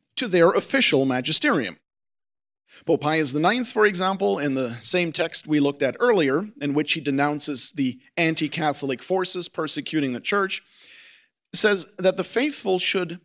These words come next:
grow in love for this holy see, venerate it, and accept it with complete obedience. They should execute whatever the see itself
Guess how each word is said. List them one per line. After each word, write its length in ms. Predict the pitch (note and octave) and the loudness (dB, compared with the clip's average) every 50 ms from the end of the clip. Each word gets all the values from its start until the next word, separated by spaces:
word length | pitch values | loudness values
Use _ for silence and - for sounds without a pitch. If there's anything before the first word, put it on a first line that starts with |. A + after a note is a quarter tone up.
| _ _ _ _ _ _ - | _ _ _ _ _ _ -12
grow 440 | C#3 D#3 E3 E3 F#3 G#3 A3+ B3+ A#3 | -6 -2 0 2 2 2 2 0 -2
in 240 | - F#3 F#3 F3 E3 | -2 -4 -2 0 2
love 480 | D#3 D3 B2 G#2+ A2+ B2 D3 D#3+ - - _ | 2 2 2 2 0 -4 -6 -12 -18 -20 _
for 240 | - - - E3 D3+ | -12 -4 -2 -2 -2
this 320 | C3 C3+ G3 C4+ C4+ - | 2 2 2 4 4 2
holy 320 | - - G3 F#3+ F3+ F#3+ F#3+ | 2 0 -2 0 0 0 0
see, 460 | F3+ - - C4 G3+ D3+ - - _ _ _ _ _ _ _ _ _ _ _ _ _ _ _ | 0 0 0 0 -2 -4 -6 -8 _ _ _ _ _ _ _ _ _ _ _ _ _ _ _
venerate 600 | D3+ - G#3+ B3 C4 A#3 E3+ C3+ B2 A#2 G#2+ G2+ | -4 0 0 2 2 2 2 2 0 0 -2 -4
it, 240 | A2 - - - - _ | -6 -8 -10 -14 -10 _
and 140 | - F3 E3 | -4 -2 -2
accept 500 | D#3+ D#3 - - - - B3 A#3+ - - | 0 0 2 2 2 2 0 -4 0 0
it 160 | G#3 F#3 - - - - _ _ - | 0 0 0 -6 -16 -20 _ _ -6
with 240 | D3+ A3 - - | -6 -6 -4 -4
complete 580 | - G3+ F#3+ - - - - G3 G#3+ G#3+ G#3+ - - | -6 -6 -6 -6 -6 -2 0 0 2 0 -2 -4 -4
obedience. 840 | - F#3 E3 E3 F#3+ G3+ D#3+ B2+ A2 - - - - - - - - _ _ _ _ - - _ | -4 -2 0 0 0 0 0 -2 -4 -6 -6 -6 -4 -4 -4 -6 -10 _ _ _ _ -20 -20 _
They 180 | - E3 G#3 A3 | 2 4 4 4
should 220 | - - F3+ - - | 4 2 0 0 0
execute 600 | G#3 G#3+ F#3+ F3 F#3+ E3+ - - F#3+ F3 F3+ - - _ _ _ | 0 0 0 -2 -4 -6 -6 -8 -6 -6 -8 -10 -14 _ _ _
whatever 460 | C#3 C#3 D3 C#3+ - C4 C#4 C4+ B3+ | 0 2 4 4 4 2 2 0 0
the 120 | A3+ B3+ | 0 0
see 260 | - - - G#3+ G3 | 0 0 0 2 2
itself 540 | F3 E3+ - - - E3 D3 D3 C#3 - - | 0 2 0 0 2 2 2 2 0 -4 -10